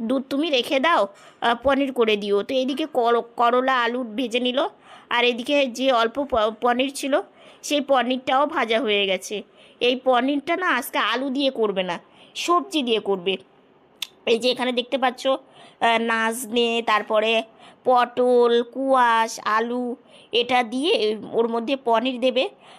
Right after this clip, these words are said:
জানো তো, এই রকমটা না, মানে, অনেক দিন পর করলো, ভীষণ টেস্ট হয়েছিল। তো করলা আলু ভাজা হয়ে গেছে, এখন এই যে পাট ভাজাটা করে নিচ্ছে। এই যে দেখো, উম, উল্টে পাল্টে ভালো করে এই পাট ভাজাটা করছে।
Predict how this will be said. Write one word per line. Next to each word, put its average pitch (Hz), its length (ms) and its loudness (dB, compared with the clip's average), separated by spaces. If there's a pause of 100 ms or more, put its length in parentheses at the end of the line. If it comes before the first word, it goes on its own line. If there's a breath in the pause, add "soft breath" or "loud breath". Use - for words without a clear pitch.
(160 loud breath)
জানো 254 280 0
তো, 302 240 0
এই 262 240 2
রকমটা 285 420 -2
না, 311 200 0
মানে, 226 420 -4 (400 loud breath)
অনেক 262 240 0
দিন 262 160 -4
পর 240 340 0
করলো, 247 440 2
ভীষণ 269 440 -4
টেস্ট 254 340 -2
হয়েছিল। 196 400 -4 (420 loud breath)
তো 262 80 2
করলা 254 380 2
আলু 262 160 2
ভাজা 262 300 -2
হয়ে 254 220 0
গেছে, 262 420 -4 (360 loud breath)
এখন 262 260 -2
এই 269 60 0
যে 285 100 -2
পাট 226 320 0
ভাজাটা 233 440 -2
করে 240 240 0
নিচ্ছে। 202 400 -6 (460 loud breath)
এই 226 120 0
যে 247 80 -6
দেখো, 226 320 -2
উম, 226 200 -6
উল্টে 226 360 -4
পাল্টে 233 360 -2
ভালো 214 400 -2
করে 226 300 -2 (380 loud breath)
এই 233 100 2
পাট 208 300 0
ভাজাটা 226 360 -4
করছে। 226 560 -4